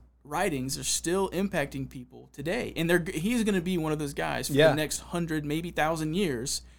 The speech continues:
Speaker 1: who people are reading.
Speaker 2: Yeah.
Speaker 1: You know, and he used what God gave him. Um, I mean, I, we could just go on and on with
Speaker 2: Yeah.
Speaker 1: this list, but the point is, you have something. God's given you something,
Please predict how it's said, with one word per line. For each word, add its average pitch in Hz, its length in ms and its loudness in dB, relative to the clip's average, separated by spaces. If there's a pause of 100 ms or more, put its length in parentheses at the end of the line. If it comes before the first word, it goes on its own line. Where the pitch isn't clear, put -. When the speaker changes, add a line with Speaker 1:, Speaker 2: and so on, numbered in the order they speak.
(140)
Speaker 1:
who 165 100 -2
people 185 280 0
are 165 80 0
reading. 185 380 -4 (160)
Speaker 2:
Yeah. 147 240 2 (200)
Speaker 1:
You 147 100 -6
know, 151 200 -2
and 156 140 -4
he 175 80 0
used 170 420 0
what 151 120 -6
God 139 240 0
gave 208 260 -4
him. - 220 -14 (840)
Um, 147 480 -2 (180)
I 165 100 -4
mean, 175 220 4
I, 160 120 2
we 180 140 -2
could 175 140 -4
just 143 140 -4
go 127 120 0
on 127 180 -2
and 104 120 -6
on 95 200 -6
with 135 100 -2
Speaker 2:
Yeah. 120 100 6
Speaker 1:
this 101 180 -2
list, 101 400 -8 (240)
but 127 120 -6
the 143 60 -4
point 175 300 2
is, 120 440 -4 (840)
you 170 180 -2
have 196 220 0
something. 131 460 -4
God's 180 300 -6
given 151 300 -6
you 120 100 -8
something, - 540 -10